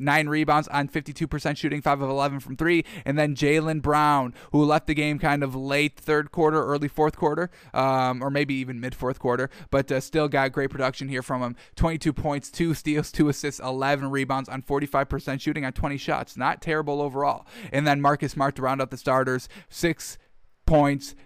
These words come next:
three steals, ten assists, four rebounds. So the guards getting it done. Everybody, everybody got it done this game. This is a perfect game by the Celtics. This is what they need to be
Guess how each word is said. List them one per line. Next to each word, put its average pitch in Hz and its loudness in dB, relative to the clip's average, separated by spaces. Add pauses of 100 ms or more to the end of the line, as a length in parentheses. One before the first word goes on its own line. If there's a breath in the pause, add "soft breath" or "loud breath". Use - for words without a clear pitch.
(180)
three 160 6
steals, 139 0
ten 160 2
assists, 147 -4
four 156 2
rebounds. 143 0
So 143 0
the 131 -6
guards 160 4
getting 147 -2
it 139 -4
done. 139 2 (340 loud breath)
Everybody, 151 4
everybody 156 4
got 135 0
it 131 -6
done 123 -2
this 117 -8
game. 117 -6
This 131 -2
is 135 -2
a 127 -2
perfect 156 -2
game 147 -4
by 135 0
the 135 -2
Celtics. 139 -4
This 143 -4
is 143 -8
what 143 0
they 143 0
need 147 -6
to 151 -2
be 143 2